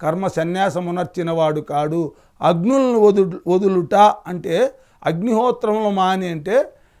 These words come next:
భార్య, పిల్లలు, సంసారము ఇవన్నీ వదిలిపెట్టిన మాత్రాన సన్యసించినట్టు కాదు. కేవలం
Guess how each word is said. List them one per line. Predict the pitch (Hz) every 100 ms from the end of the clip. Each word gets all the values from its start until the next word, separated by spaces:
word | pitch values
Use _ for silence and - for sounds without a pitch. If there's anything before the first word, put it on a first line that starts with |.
| _ _
భార్య, | 123 147 165 151 143 143 165 190 175 -
పిల్లలు, | 156 160 147 139 170 220
సంసారము | - 160 151 151 151 143 139 156 220 220 - _ -
ఇవన్నీ | 151 170 220 254 233 170
వదిలిపెట్టిన | 170 254 247 262 - 247
మాత్రాన | 240 226 226 226 220 226 226
సన్యసించినట్టు | - 180 202 156 208 170 190 175 -
కాదు. | 165 160 151 165 196 185 - _ _ _ _ -
కేవలం | 180 226 220 202